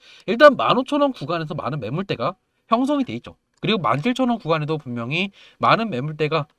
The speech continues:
이렇게 나와 있어요. 왜 그러냐? 여기서 갑자기 소송 이슈가 생기면서 하락이 나왔고 여기에 많은 이제 손해보고 있는 개인 투자자들이 많단 말이에요.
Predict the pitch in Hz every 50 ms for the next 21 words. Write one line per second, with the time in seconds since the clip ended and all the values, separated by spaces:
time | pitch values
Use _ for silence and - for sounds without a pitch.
0 | _ - _ _ - 139 165 170 - 185 117 87 110 131 120 - - 98 85 -
1 | - 113 147 214 254 247 185 120 110 104 - 127 139 160 175 214 254 240 277 254
2 | - 165 151 - 196 185 - 233 240 240 240 226 208 - - 185 185 175 - 196
3 | 190 185 185 170 147 131 139 185 202 220 226 - - - - - - 247 247 247
4 | 240 247 226 131 110 131 151 - 104 104 - - _ _ _ _ - 123 135 147
5 | 160 156 151 202 208 208 208 208 202 170 123 95 95 98 110 120 127 156 175 180
6 | 180 135 101 95 - 143 - 185 202 202 - - - _ - - 254 269 277 277
7 | 269 240 247 233 233 226 196 151 160 175 156 - 143 139 147 - 170 156 147 143
8 | 156 151 123 104 104 - 156 131 101 101 117 110 95 95 -